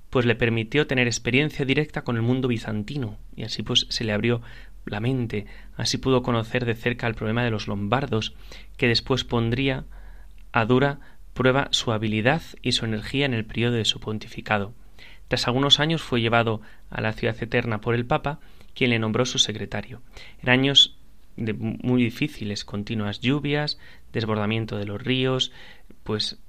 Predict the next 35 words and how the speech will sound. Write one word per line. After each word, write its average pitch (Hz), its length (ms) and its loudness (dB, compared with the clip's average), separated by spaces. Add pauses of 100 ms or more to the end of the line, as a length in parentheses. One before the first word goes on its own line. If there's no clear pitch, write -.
(260)
faltaba 110 800 2
la 117 160 -6
comida 123 460 4
en 113 80 0
Italia 107 720 0
y 113 120 -4
en 104 260 0
Roma 117 220 2
en 110 80 0
especial, 131 540 2 (400)
y - 80 -6
al 110 80 -2
final 120 280 2
se - 100 0
desata 110 320 0
la 101 160 -6
peste, 123 540 2 (720)
hay 123 100 4
muchas 120 320 2
víctimas, 117 680 4
entre 113 220 -2
ellos, 113 240 2 (300)
pues, - 140 -4
el 113 100 0
Papa 113 240 2
Pelagio 107 400 -2
segundo. 117 640 2 (440)
El 117 160 -8
clero, 131 280 6
el 110 100 4
pueblo 131 260 4
y 113 40 4
el 110 80 2
senado 123 340 2
fueron 123 340 2